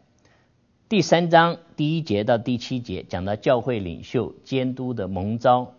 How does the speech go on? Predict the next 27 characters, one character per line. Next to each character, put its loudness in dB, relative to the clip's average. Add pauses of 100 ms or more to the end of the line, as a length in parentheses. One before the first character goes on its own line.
(100)
和 -6 (640)
资 0
格， -6 (640)
然 2
后 2
接 -2
下 -2
来 -4
讲 -10
执 -8
事 -8
的 -8
资 -14
格。 -16 (360)
所 2
以 6
我 6
们 2
从 -4
这 -2
些 0
举 -8
例 -4
可 -6
以 -6
看 -6
见， -4